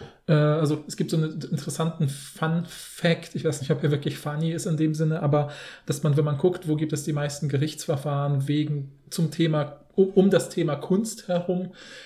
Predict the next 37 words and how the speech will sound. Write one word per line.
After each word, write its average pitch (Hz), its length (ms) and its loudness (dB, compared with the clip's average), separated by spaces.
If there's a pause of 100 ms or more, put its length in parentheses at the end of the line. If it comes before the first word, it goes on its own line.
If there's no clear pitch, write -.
(140)
dann 151 100 4
sind 170 160 2
das 165 200 -2
oft 170 200 0
die 165 60 0
liberalsten 151 760 0
Demokratien, 156 880 -2 (240)
was 139 260 -4
erstmal 156 380 0
widersprüchlich 175 520 -2
erscheint, 156 280 -2
weil 151 60 0
man 147 100 -2
denkt, 143 200 -4
müssten 147 280 -4
das 139 160 -4
nicht 139 180 -6
in 156 60 -6
irgendwelchen 143 340 -2
Diktaturen 160 760 0
oder, 139 360 2
oder 139 480 0
zumindest 143 400 -4
in, 147 100 0
in 147 80 -2
irgendwelchen, 147 460 -2
äh, 156 140 -4
Regierungsräumen, 143 840 0
die 139 100 2
ein 135 60 0
bisschen 135 300 -2
strikter - 760 -2
geregelt 160 480 0
sind, 160 220 -4
sein 156 280 -4
oder 156 180 -2
so. 165 260 -2